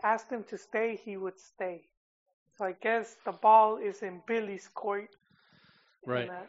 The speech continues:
Speaker 2: Well, he's a, he's a man, you know, that's, uh, you,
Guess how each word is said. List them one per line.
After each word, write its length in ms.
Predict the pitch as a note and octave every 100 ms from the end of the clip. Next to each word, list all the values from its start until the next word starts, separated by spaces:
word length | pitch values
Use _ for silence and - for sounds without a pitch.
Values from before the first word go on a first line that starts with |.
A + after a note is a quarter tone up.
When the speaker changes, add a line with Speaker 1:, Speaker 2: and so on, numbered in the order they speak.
| -
Speaker 2:
Well, 100 | D#3+
he's 160 | F3+ F3
a, 80 | C#3+
he's 200 | E3+ E3+
a 20 |
man, 320 | D#3 D3 C#3+
you 80 | C#3
know, 120 | C3+
that's, 380 | B2+ C#3 - - - - -
uh, 40 | - - _ _ _ -
you, 380 | B2+ B2 C#3